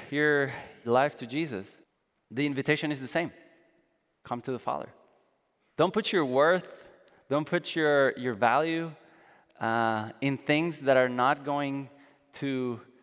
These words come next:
satisfy you, in things that will ultimately fail you. And just come to the Father. Of course, he asks, he, he's more,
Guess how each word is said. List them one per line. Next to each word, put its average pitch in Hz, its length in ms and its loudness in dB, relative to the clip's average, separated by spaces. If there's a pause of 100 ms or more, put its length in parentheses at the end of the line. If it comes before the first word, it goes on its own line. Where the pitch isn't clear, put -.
(320)
satisfy 127 600 -2
you, 87 160 -8 (1400)
in 127 140 -10
things 143 280 -2
that 135 220 0
will 131 180 -4
ultimately 135 520 -6
fail 123 340 -6
you. 92 160 -16 (720)
And 110 100 -14
just 120 140 -12
come 139 180 -10
to 143 80 -10
the 127 80 -8
Father. - 320 -6 (1500)
Of - 120 -20
course, 180 280 2
he 156 220 4
asks, - 480 0 (400)
he, 156 140 -2
he's - 360 -2
more, 190 500 2